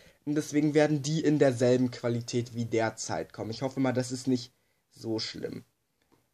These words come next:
Aber wir sehen uns dann in einem der weiteren Videos. Vielleicht ja schon heute in Odyssey. Wenn ja,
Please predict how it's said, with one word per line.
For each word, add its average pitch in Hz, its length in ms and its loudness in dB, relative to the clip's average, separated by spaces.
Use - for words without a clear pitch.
Aber 180 360 -2
wir 123 160 0
sehen 160 160 8
uns 156 220 6
dann 127 180 2
in 101 180 -4
einem 98 300 -2
der 95 180 -2
weiteren 95 720 -6
Videos. 139 540 -2
Vielleicht 202 340 0
ja 175 80 0
schon 143 220 -2
heute 131 260 0
in 113 140 -2
Odyssey. 131 580 -2
Wenn 202 380 -2
ja, 131 400 0